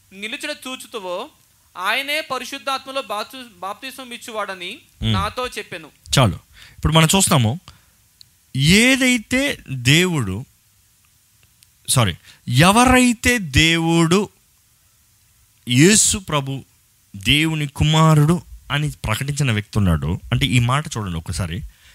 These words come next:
Speaker 2: This is very important. I'm sorry, I was a little distracted. I just got a good news that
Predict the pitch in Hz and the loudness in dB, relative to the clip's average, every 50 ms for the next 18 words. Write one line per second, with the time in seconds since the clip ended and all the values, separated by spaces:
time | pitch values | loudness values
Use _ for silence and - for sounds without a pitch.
0 | _ - 131 139 151 151 147 139 156 151 147 135 120 107 92 87 90 95 101 - | _ -8 -4 -2 0 0 0 0 0 -2 -2 0 0 -2 -2 -2 -2 -2 -2 -2
1 | 135 127 113 104 101 107 113 120 123 117 120 123 139 127 117 107 98 98 101 110 | 0 0 2 2 2 2 0 -2 -2 -2 -2 -2 0 -2 -2 -2 -2 -2 -2 0
2 | 123 131 147 147 139 139 139 127 120 113 131 135 127 127 127 123 110 110 104 98 | 0 0 -2 -2 -2 -2 -2 -2 -2 -2 -4 -4 -2 -2 -4 -2 -2 -2 -2 -4